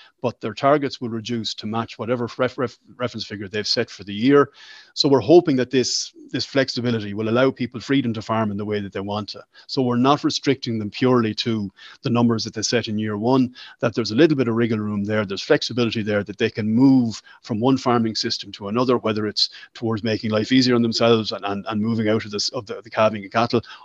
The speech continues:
or whether it's moving into a different system altogether, or maybe even if they're expanding into another area, like if they're going into dairying or whatever else,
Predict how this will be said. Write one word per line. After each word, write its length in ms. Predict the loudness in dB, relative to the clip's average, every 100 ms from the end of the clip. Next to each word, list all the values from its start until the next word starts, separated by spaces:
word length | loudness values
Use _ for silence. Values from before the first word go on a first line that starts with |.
| -6
or 100 | 0
whether 240 | 0 0
it's 180 | -4 -2
moving 320 | 2 2 0
into 220 | -2 -4
a 60 | -4
different 260 | -4 -2
system 340 | -4 -2 -4 2
altogether, 540 | 2 2 2 4 2 -2 -16 -4
or 80 | 0
maybe 260 | 2 2 2
even 160 | 0
if 80 | 0
they're 120 | -2
expanding 440 | -2 0 0 0 -2
into 140 | -4
another 240 | -2 -2 0
area, 240 | 0 0
like 180 | 0 -2
if 80 | -6
they're 120 | -6
going 240 | -4 -6
into 160 | -8 -4
dairying 380 | 0 0 0 -4
or 80 | -6
whatever 320 | -4 0 4
else, 260 | 4 2